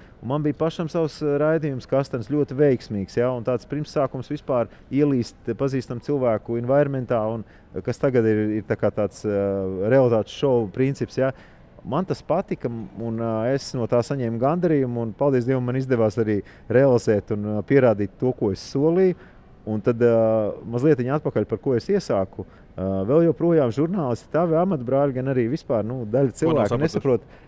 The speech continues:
Speaker 1: par, ā, par to gājienu ar S-, S V H. Priekšā ir mana mūža svarīgākais moments.
Speaker 2: Mhm.
Speaker 1: Es taisu tiešās pārraides.
Speaker 2: Jā, jā, jā.
Speaker 1: Neviens,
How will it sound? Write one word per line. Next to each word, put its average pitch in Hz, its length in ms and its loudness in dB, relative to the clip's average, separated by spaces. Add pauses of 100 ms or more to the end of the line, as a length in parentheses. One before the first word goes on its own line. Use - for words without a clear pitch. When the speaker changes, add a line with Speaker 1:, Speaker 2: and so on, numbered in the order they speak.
(120)
Speaker 1:
par, 117 220 4
ā, 110 200 4 (440)
par - 80 -6
to 110 160 0
gājienu 135 480 2
ar 139 80 -4
S-, - 160 -10
S 139 240 0
V 127 160 0
H. 143 200 0 (840)
Priekšā 147 500 6
ir 110 100 2
mana 151 320 0
mūža 143 600 -2 (160)
svarīgākais 143 840 2
moments. 131 460 -4
Speaker 2:
Mhm. 107 160 -8
Speaker 1:
Es 139 160 0
taisu 139 320 0
tiešās 127 340 0
pārraides. 107 600 -2
Speaker 2:
Jā, 98 260 -10
jā, 107 220 -6
jā. 135 400 -10 (920)
Speaker 1:
Neviens, 156 340 6